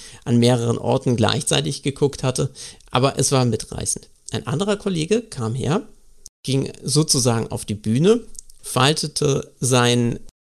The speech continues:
sein Zettelchen aus und hat tatsächlich die aller, allerbeste Vorlesung gemacht, fünfundvierzig Minuten alleine gesprochen, mit ein bisschen gelesen von seinem Zettel.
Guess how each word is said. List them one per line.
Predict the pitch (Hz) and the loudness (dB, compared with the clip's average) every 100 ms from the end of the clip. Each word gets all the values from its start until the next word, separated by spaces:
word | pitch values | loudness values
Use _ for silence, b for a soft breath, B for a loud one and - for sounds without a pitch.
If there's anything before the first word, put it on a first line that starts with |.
| - | -8
sein | 123 113 113 113 | -2 0 0 2
Zettelchen | 175 196 - 113 - | 2 2 0 -2 -4
aus | - 156 214 - B B B | -4 -4 -4 -10 B B B
und | - 135 | -2 0
hat | 147 - - | 0 -2 -6
tatsächlich | 147 160 - 165 147 - b b | -2 0 0 -2 -4 -8 b b
die | - - - | -8 -8 -2
aller, | 160 202 214 | 2 2 2
allerbeste | 165 170 180 156 139 - 147 | 2 2 2 2 2 0 -4
Vorlesung | - 131 127 123 117 127 | 0 2 4 4 2 0
gemacht, | 123 120 139 - - _ - | -2 -2 -2 -6 -16 _ -8
fünfundvierzig | 185 190 202 - 175 - 160 | 0 0 0 -2 0 0 -2
Minuten | 165 156 147 143 160 | -2 0 -2 -2 -6
alleine | - 135 127 151 | -2 0 0 0
gesprochen, | 185 - - 117 156 - B B B - - _ _ _ _ - 170 | -2 -2 -4 -4 -6 -8 B B B -20 -20 _ _ _ _ -10 -2
mit | 156 165 | 0 0
ein | 156 | 2
bisschen | 185 - 180 180 - _ _ - | 2 4 2 0 -4 _ _ -6
gelesen | 147 139 156 170 | 0 2 2 0
von | - 135 | 0 2
seinem | 120 113 | 2 0
Zettel. | - - 196 214 | -2 -2 -2 -4